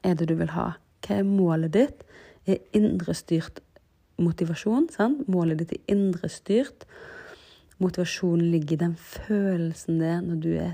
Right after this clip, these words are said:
smashing i sommer. Og da er det viktig å ha med de fire faktorene.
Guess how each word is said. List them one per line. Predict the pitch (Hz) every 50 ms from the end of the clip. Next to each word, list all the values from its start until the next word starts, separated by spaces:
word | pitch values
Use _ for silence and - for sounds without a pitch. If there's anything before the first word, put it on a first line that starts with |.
| 165
smashing | - - - - - - - - 208 196 196 196 196 202 - - - - - - - 180 185 185 170 - - _ -
i | 175 170
sommer. | - 170 160 160 - - 165 - - _ _ - - - - - - - - - - - - - - - _ _ -
Og | 190 175 165 -
da | 185 180 175
er | 170
det | 175 175
viktig | 180 - - - 175
å | 170
ha | 175
med | 170 170 170
de | 175
fire | - - - - 226 214 208 - 185
faktorene. | - 202 - - - 208 196 185 190 180 175 185 214 247 320